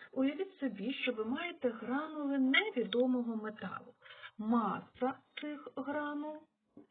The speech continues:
буде дорівнювати п'ят-, е, сорок п'ять цілих три десятих грам. Запишіть, будь ласка, в зошит. І вам необхідно що зробити?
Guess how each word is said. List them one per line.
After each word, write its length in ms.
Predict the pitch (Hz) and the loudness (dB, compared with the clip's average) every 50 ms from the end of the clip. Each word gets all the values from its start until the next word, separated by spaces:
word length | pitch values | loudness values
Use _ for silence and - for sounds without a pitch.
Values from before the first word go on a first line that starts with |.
| - _ _ _ _ - - - - - - - _ _ - | -20 _ _ _ _ -18 -18 -18 -18 -20 -20 -20 _ _ -8
буде 540 | 233 202 196 247 269 320 359 - 311 277 - - | -6 -4 -2 -2 -2 -2 -2 -4 -4 -4 -4 -4
дорівнювати 1040 | 196 196 220 214 208 196 185 170 165 175 175 180 185 196 220 240 233 - 330 381 427 - - _ _ _ - - _ _ - - - - - - - _ _ - - | -4 -2 0 0 0 0 -2 -4 -4 -4 -4 -4 -2 -2 -2 -2 -2 -4 -6 -6 -6 -6 -12 _ _ _ -18 -18 _ _ -12 -12 -12 -12 -14 -20 -20 _ _ -6 2
п'ят-, 320 | 233 247 247 240 233 - | 8 8 8 8 6 2
е, 180 | 226 226 220 - - | -4 -4 -4 0 6
сорок 360 | 262 247 226 208 196 196 - | 6 8 8 6 4 0 -2
п'ять 360 | - 208 196 180 175 - - _ - | -2 -2 -2 -2 -2 -4 -10 _ -6
цілих 420 | - 233 247 285 311 349 370 - - - | -2 0 0 0 0 -4 -8 -8 -10 -8
три 220 | - 269 294 359 403 | -4 -2 0 0 0
десятих 680 | - 196 190 - - 214 214 220 - - 196 196 - | -2 -4 -8 -8 -6 -8 -8 -8 -6 -8 -8 -8 -8
грам. 300 | 185 - - - - - - - - _ - - | -10 -10 -10 -10 -12 -18 -20 -20 -20 _ -12 -8
Запишіть, 520 | 196 202 - 196 196 185 - - - - | -6 -6 -6 -4 -4 -6 -6 -6 -8 -12
будь 100 | - - | -12 -8
ласка, 320 | 226 233 240 233 - - | -8 -6 -8 -8 -8 -10
в 60 | - - - | -10 -10 -12
зошит. 400 | - - - - - - - - - - - - - - - - - | -14 -12 -12 -12 -12 -14 -18 -20 -20 -20 -18 -18 -18 -18 -14 -4 2
І 120 | 269 269 | 2 4
вам 320 | 254 247 233 202 180 - - | 6 6 4 4 4 0 -2
необхідно 760 | - 208 220 226 247 254 - - - 381 370 370 349 320 320 320 - | -6 -2 0 0 -2 -2 -4 -4 -2 -2 -2 -2 -4 -8 -8 -8 -8
що 360 | - - - - 277 247 196 | -8 -6 -2 0 0 0 0
зробити? 540 | 190 - 160 151 - - - - - - - | 0 -4 -12 -14 -14 -16 -18 -16 -16 -18 -18